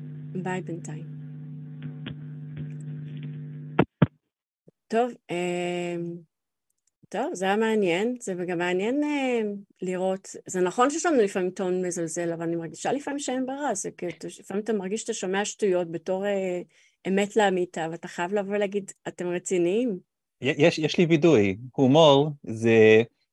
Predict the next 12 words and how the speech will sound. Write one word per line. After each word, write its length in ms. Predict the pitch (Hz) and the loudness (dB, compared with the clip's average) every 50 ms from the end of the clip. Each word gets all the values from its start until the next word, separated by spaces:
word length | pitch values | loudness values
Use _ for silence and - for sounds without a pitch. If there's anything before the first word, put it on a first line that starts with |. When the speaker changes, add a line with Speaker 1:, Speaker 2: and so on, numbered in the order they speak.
| - - | -8 -6
Speaker 2:
אחד 280 | 104 - - 139 131 139 | -2 4 4 6 6 6
הדרכים 480 | 127 127 117 113 - - 139 135 135 - | 4 2 2 0 0 0 0 0 2 0
הכי 260 | 127 107 - - 147 | -2 -2 0 -2 -2
טובים 540 | 139 - 123 104 104 127 123 117 113 113 120 - _ _ _ _ _ - | 0 0 0 0 2 2 2 2 2 0 -2 -4 _ _ _ _ _ -4
אה, 160 | 107 110 110 110 | 0 0 2 2
להעביר 520 | 113 110 120 131 120 110 104 123 127 123 | 2 2 2 2 2 2 2 4 4 4
את 100 | 127 - | 4 2
המסר 360 | 117 107 113 110 - - 113 | 0 0 0 -2 -2 -2 -2
לקהל. 500 | 98 95 92 - 101 - 104 90 87 95 107 - _ _ _ _ _ _ _ _ | -2 -2 -2 -4 -2 0 0 0 0 0 -6 -12 _ _ _ _ _ _ _ _
Speaker 1:
כן. 60 | 185 - | -8 -4
Speaker 2:
אה, 380 | 110 110 107 104 104 101 104 104 101 - _ _ _ _ - | 0 2 2 4 4 2 2 -2 -4 -10 _ _ _ _ -4
אם 440 | - 131 143 143 143 139 135 131 120 | 0 2 4 4 4 2 2 0 -2